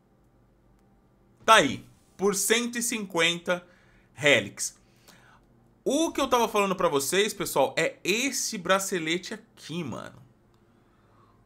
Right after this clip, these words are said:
Ó, é o bracelete desse conjunto. Esse conjunto eu gostei, mano. Na moral mesmo. Olha só, ele é bonito pra caramba, velho. Ele é bonito pra caramba.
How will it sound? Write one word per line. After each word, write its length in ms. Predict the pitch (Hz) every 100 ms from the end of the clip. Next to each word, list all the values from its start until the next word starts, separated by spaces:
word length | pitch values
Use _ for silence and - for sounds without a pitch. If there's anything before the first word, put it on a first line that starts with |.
| -
Ó, 220 | 120 123
é 60 | 110
o 80 | 113
bracelete 540 | 135 - 151 160 160
desse 360 | 135 156 185 208
conjunto. 540 | 214 202 139 151 143
Esse 160 | 202 269
conjunto 400 | 214 165 202 220
eu 40 |
gostei, 720 | 190 262 - - _ 143 185
mano. 260 | 151 113 - _ _ _ _ _ _ _ _
Na 260 | - 127 220
moral 480 | 269 254 190 185 185
mesmo. 360 | 147 147 120 120 - _ _ _ _ _ _ _ _ _ -
Olha 240 | 156 170
só, 200 | - 156
ele 100 | 156
é 40 | 185
bonito 340 | 247 247 -
pra 180 | - 226
caramba, 760 | - 269 277 147 151 175 120 104
velho. 300 | 107 - - _ _ -
Ele 100 | -
é 40 |
bonito 260 | 175 208 202
pra 120 | 214
caramba. 640 | - 240 160 147 147 107